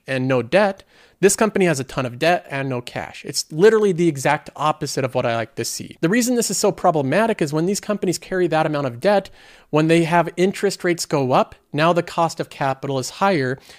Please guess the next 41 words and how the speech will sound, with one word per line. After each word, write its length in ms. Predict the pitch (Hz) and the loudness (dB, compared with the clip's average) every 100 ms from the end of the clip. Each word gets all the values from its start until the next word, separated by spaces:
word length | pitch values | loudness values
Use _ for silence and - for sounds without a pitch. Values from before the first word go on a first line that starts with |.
| _ | _
and 160 | 151 151 | 0 4
their 140 | 151 147 | 4 4
earnings 280 | 165 180 | 0 0
go 120 | - 160 | 0 0
down 240 | 135 131 | 0 -2
because 160 | 131 127 | -4 -4
they're 100 | 139 | -6
paying 300 | - 151 147 | -6 -6 -6
a 60 | |
higher 320 | 135 135 139 - | -4 -4 -6 -6
interest 400 | 170 165 147 - | -6 -4 -6 -2
rate 220 | 135 131 _ _ - | -4 -4 _ _ -4
on 180 | 135 135 | -2 0
their 300 | 131 127 - | 0 0 -4
newly 420 | - 139 156 156 147 | -6 0 0 2 2
renewed 520 | 139 131 120 120 120 - | 0 -2 -2 -4 -8 -8
debt. 300 | 98 80 - _ _ _ _ - | -6 -6 -12 _ _ _ _ -4
These 180 | 151 - | -4 -2
companies 500 | 180 180 175 165 156 | -4 -2 0 -2 -2
are 160 | 160 | -6
not 300 | 147 147 151 | -4 -4 -4
good 140 | 156 131 | -4 -4
investments. 640 | 117 110 - - - - _ _ - | -6 -8 -10 -16 -18 -20 _ _ 2
They're 140 | 160 | 4
not 160 | 180 185 | 4 4
gonna 120 | 185 | 2
be 160 | 180 | 2
good 220 | 151 165 156 | 2 2 2
investments 500 | 147 135 - 131 143 | 0 -2 -4 -8 -8
if 120 | - | -8
they 100 | 143 | -6
drop 260 | 139 131 | -2 -2
another 300 | 139 123 123 | -2 -4 -4
five 300 | 123 127 117 | -4 -4 -4
percent. 500 | - 104 - - _ - - - - - | -6 -10 -10 -16 _ -20 -20 -20 -20 -10
So 240 | - 180 | 2 4
this 280 | 165 240 - | 6 2 2
is 160 | 226 156 | 0 2
in 160 | 180 | 2
the 80 | 160 | 2
category 800 | - 147 135 147 120 107 98 98 | 0 0 2 2 -2 -4 -4 -8